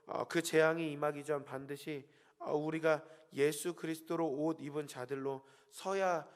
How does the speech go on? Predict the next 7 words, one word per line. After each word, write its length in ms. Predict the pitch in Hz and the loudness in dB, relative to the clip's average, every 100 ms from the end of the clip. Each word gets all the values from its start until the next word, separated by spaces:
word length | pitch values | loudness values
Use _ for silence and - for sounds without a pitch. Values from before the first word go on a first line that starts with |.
| - | -20
한다라는 800 | - 180 185 175 143 127 135 131 | -10 -6 2 2 4 0 -4 -8
하나님의 540 | 147 165 160 156 147 135 | -10 -8 -8 -6 -8 -6
은혜의 320 | 147 160 160 | -6 -4 -4
말씀, 400 | 139 127 131 131 - _ | -6 -10 -12 -16 -18 _
사랑의 380 | - 175 175 170 | -12 -4 -2 -2
말씀을 380 | 139 123 - 131 | -4 -6 -10 -12
우리에게 500 | 123 120 123 123 117 | -8 -8 -6 -8 -10